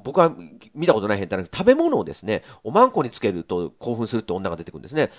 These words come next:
でもって、まあ、あの、ミートソースとかですね、パンとかいろんなものをおまんこにどんどんつけていくっていうね、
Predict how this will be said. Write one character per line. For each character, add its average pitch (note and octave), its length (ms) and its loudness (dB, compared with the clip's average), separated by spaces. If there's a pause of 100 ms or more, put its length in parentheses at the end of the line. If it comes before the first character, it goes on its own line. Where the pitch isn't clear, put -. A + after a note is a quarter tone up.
(240)
で C#3+ 80 -6
も D3 80 -2
っ - 40 -14
て、 A#2 100 -4
ま A#2+ 120 2
あ、 F#2+ 100 4
あ G2 60 2
の、 F#2+ 80 -4
ミ C3 120 0
ー D3+ 40 -2
ト D3+ 100 2
ソ C3+ 140 2
ー - 20 -2
ス - 60 -6
と - 80 -6
か B1+ 80 -6
で C#2+ 80 -14
す - 60 -16
ね、 F#2 100 -6
パ B2+ 160 -4
ン G#2+ 60 -6
と - 80 -8
か E2+ 100 -2
い A2 60 -2
ろ C#3+ 80 2
ん D#3 40 2
な D3+ 80 4
も D3 100 2
の A2 80 0
を F#2 60 -2
お G#2 40 -2
ま A#2+ 80 4
ん G#2+ 40 -2
こ G2 80 -2
に F#2+ 60 -2
ど B2+ 80 0
ん A#2+ 40 -6
ど G2 60 -4
ん - 20 -10
つ - 80 -12
け G2 80 -4
て - 60 -10
い - 40 -16
く - 60 -20
っ - 40 -20
て - 140 -12
い D#2 40 -6
う D2 40 -8
ね、 D#2+ 140 -6